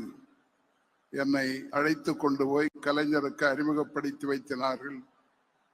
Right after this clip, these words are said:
அப்போது நான் லயோலா கல்லூரி மாணவன். அப்பொழுது நம்முடைய முதல்வருக்கு ஐந்து வயது. அதிலே இருந்து அவருடைய வளர்ச்சியை நான் பார்க்கிறேன். மிக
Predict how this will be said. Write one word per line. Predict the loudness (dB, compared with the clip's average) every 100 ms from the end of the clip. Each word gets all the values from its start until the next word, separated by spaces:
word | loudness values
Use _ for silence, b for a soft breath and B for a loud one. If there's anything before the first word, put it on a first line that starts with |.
| _
அப்போது | -6 -2 2 2
நான் | 2 0 0
லயோலா | 4 6 8 6
கல்லூரி | 4 0 4 4 2
மாணவன். | 2 2 2 -2 -8 -20 _ _ _ _ _ _ _ _ _ _ _ _
அப்பொழுது | -6 -6 0 2 2 2 -2 -4 -8
நம்முடைய | -6 -4 -2 0
முதல்வருக்கு | 2 2 4 2 2 0 2 4
ஐந்து | 2 2 -2
வயது. | -2 -4 -6 -10 -18 _ _ _ _ _ _ -2
அதிலே | 2 4 6 6
இருந்து | 4 2 2
அவருடைய | 2 4 4
வளர்ச்சியை | 4 4 2 2 6
நான் | 6 6 4
பார்க்கிறேன். | 4 4 0 -2 -2 -4 -12 -20 _ _ _ _ -10
மிக | -6 0 0